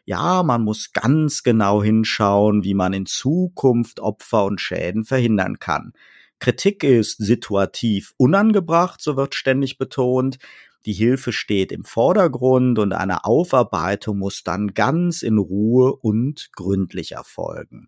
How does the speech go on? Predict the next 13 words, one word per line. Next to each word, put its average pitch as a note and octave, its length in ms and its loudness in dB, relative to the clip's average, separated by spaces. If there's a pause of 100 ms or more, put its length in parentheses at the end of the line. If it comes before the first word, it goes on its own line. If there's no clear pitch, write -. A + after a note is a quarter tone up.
Ganz G#2+ 240 0
schnell D#3 640 2
und G2 180 0
im G2+ 120 2
Vorfeld G#2+ 840 0
wurde G#2 260 4
aber A2 180 0
schon A2 260 2
mal G#2 240 4
auf F#2+ 160 -2
jeden G#2 480 2
Fall C#3+ 280 0
betont, G#3 600 -2